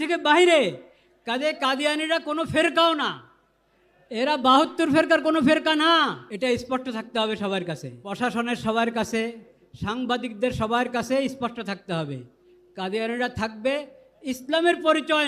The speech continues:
নয়, মুসলিম পরিচয় নয়, অমুসলিম পরিচয় থাকবে। শেষ কথা যেটা বলতে চাই,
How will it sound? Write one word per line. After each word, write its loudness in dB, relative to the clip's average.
নয়, 4
মুসলিম -4
পরিচয় 0
নয়, 2
অমুসলিম 2
পরিচয় 4
থাকবে। 2
শেষ -4
কথা -2
যেটা 2
বলতে -2
চাই, 0